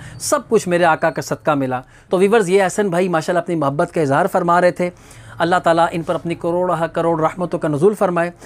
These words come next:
तो आपको हमारी शॉप के हवाले से कोई आइटम चाहिए हो तो आप हमसे राबिता कर सकते हैं।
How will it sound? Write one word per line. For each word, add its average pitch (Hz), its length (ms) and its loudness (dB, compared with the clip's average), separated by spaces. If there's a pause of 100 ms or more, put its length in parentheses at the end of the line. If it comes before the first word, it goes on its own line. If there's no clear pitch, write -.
(240)
तो 170 320 0
आपको 196 320 2
हमारी 175 260 2
शॉप 202 280 2
के 196 100 -2
हवाले 165 300 0
से 165 140 -10
कोई 202 180 2
आइटम 165 320 -2
चाहिए 160 300 -2
हो 160 120 0
तो 151 100 -4
आप 143 100 -4
हमसे 147 220 -6
राबिता 143 300 0
कर 214 140 0
सकते 208 340 -2
हैं। 190 120 -2